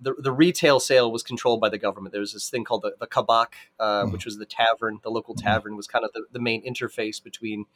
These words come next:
Speaker 1: you know, the peasant and the Russian state.
Speaker 2: Is it state
Speaker 1: Um,
Speaker 2: owned?
Speaker 1: and, yeah.
Speaker 2: It is,
Speaker 1: Yeah.
Speaker 2: okay.
Speaker 1: Well, it was, it was locally run by a guy who was known as, uh,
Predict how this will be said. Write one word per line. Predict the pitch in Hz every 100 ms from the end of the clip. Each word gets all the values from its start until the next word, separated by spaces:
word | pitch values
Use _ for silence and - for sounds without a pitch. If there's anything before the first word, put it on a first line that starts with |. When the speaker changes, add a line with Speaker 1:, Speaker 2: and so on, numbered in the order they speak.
| _ _ _ _
Speaker 1:
you | -
know, | 196
the | 147
peasant | 147 139 131 127
and | 120 123
the |
Russian | 113 110 110
state. | 95 - 175 104 _ _ -
Speaker 2:
Is | 120
it | 143
state | - 131
Speaker 1:
Um, | 117 113
Speaker 2:
owned? | 110
Speaker 1:
and, | 135 - _ _ _ _ _ _ _
yeah. | 165 - _ _ _ _ -
Speaker 2:
It | 113
is, | 123
Speaker 1:
Yeah. | 98 -
Speaker 2:
okay. | -
Speaker 1:
Well, | 180 180
it | 185
was, | 180 -
it |
was | 185 165
locally | 190 202 196
run | 170 143 139
by | 135 127
a | 127 127
guy | 123 123 123
who | 120
was | 131
known | 127 123
as, | 120 113 -
uh, | 113 110 107